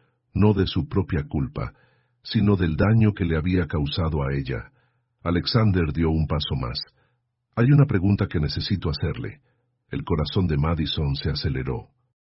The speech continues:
"¿Cuál?" Él sostuvo su mirada. "Sin máscaras, sin orgullo,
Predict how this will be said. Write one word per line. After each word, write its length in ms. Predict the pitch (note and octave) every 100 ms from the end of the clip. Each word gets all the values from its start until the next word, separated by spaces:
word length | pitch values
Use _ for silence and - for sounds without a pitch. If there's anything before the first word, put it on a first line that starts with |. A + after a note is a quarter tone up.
| _
"¿Cuál?" 420 | - B2 D3 C#3+ - _ _ _ _ _
Él 120 | D3
sostuvo 480 | D3 C3+ - B2 G#2+
su 140 | G2+ G2+
mirada. 500 | E2+ C#2+ B1 C2 - _ _ _ _
"Sin 380 | - D2+ B1
máscaras, 580 | C#2+ F2 - - A#1+ A#1 - - _ _ _
sin 300 | _ - A2+
orgullo, 600 | D#2+ C#2+ F2+ E2+ A1+ G#1+